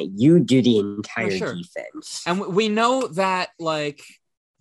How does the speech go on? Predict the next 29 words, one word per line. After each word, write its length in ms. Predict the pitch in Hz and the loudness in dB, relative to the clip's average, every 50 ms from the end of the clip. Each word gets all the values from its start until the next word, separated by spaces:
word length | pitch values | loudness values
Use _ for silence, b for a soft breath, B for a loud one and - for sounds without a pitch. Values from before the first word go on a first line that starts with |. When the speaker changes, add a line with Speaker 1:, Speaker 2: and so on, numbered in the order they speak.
| _ - - | _ -20 -16
Speaker 2:
we 280 | 156 160 202 208 208 | -12 -10 -8 -8 -6
know 480 | 196 196 196 196 196 196 196 196 190 - | -4 -2 0 0 2 2 0 -2 -4 -6
Spo's 480 | - - - - - 170 165 165 156 - | -10 -12 -12 -6 -2 -2 -2 -2 -2 -6
smart 320 | - - 151 139 139 147 | -10 -8 -8 -6 -6 -6
enough 400 | 165 170 180 185 196 196 - - | -6 -8 -6 -6 -6 -8 -10 -12
to 100 | - 185 | -8 -6
where 300 | 165 156 151 151 - - | -2 0 0 0 0 2
I 80 | 175 196 | 2 4
wouldn't 220 | 220 247 233 - | 4 2 2 -2
be 80 | 214 214 | -6 -8
surprised 500 | 196 - 170 - 165 156 151 156 151 - | -8 -8 -10 -4 -2 0 0 0 -2 -8
if 80 | 147 | -12
they 120 | - 143 135 | -12 -12 -10
do 140 | 131 147 147 | -8 -10 -10
something 320 | - - 147 139 147 139 | -10 -10 -12 -10 -10 -6
like 200 | 135 135 131 - | -6 -6 -6 -6
they 80 | 131 127 | -8 -8
did 200 | 127 131 123 123 | -8 -8 -10 -8
two 140 | - 151 | -10 -8
years 240 | 143 139 143 143 131 | -8 -8 -8 -10 -10
ago 320 | 147 135 139 139 139 143 143 | -10 -8 -6 -6 -6 -6 -8
in 140 | 120 127 | -8 -10
the 60 | 123 120 | -10 -12
season 260 | - - 127 123 131 | -10 -10 -10 -8 -8
they 80 | 127 123 | -6 -6
went 160 | 123 120 - | -6 -6 -8
to 60 | - | -8
the 80 | 110 113 | -12 -10
finals, 580 | - 135 135 131 123 117 117 117 - - - | -4 -2 -2 -2 -2 -4 -8 -8 -10 -14 -16